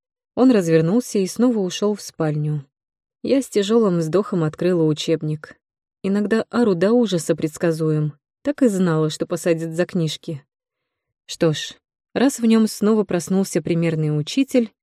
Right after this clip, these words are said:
буду изображать примерную ученицу. Кровник появился на пороге спальни ровно в полночь и негромко сказал:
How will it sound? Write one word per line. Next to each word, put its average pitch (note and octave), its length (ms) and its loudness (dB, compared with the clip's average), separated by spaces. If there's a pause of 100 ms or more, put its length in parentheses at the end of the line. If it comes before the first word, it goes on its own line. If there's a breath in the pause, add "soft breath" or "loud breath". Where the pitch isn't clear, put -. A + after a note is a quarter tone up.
(280)
буду C#4 260 4
изображать G#3 560 2
примерную E3+ 580 0
ученицу. D#3 800 -4 (1300)
Кровник C#4 360 2
появился A3+ 540 0
на F#3+ 100 0
пороге G3 320 0
спальни A3 420 0
ровно A#3 400 2
в - 80 -12
полночь F3 540 -2
и - 20 -2
негромко E3 460 0
сказал: D#3+ 580 -2